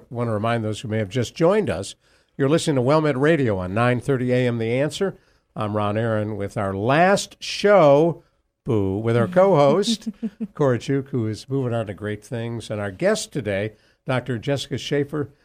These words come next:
Speaker 1: She's with Specialist for Health, a WellMed company, and is a rheumatologist.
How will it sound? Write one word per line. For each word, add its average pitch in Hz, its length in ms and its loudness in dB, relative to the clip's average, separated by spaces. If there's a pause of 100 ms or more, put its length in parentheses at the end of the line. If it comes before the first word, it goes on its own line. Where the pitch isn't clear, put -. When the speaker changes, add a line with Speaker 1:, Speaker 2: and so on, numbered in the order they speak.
(140)
Speaker 1:
She's - 260 -10
with 123 100 -6
Specialist 143 560 -4
for 117 160 -6
Health, 143 380 -2
a 110 120 -2
WellMed 131 420 -2
company, 160 460 -2 (360)
and 101 400 -4
is 127 200 -8
a 127 40 -6
rheumatologist. 123 760 -6